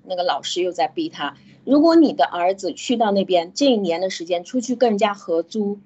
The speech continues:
万一是个女孩子呢？如果他谈恋爱了，这一年你这个学费就白给了，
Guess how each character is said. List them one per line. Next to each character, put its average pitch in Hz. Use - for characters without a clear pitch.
万 302
一 277
是 262
个 247
女 196
孩 156
子 -
呢？ 151
如 277
果 277
他 254
谈 220
恋 254
爱 240
了， 196
这 226
一 214
年 180
你 160
这 214
个 208
学 175
费 196
就 196
白 156
给 170
了， 135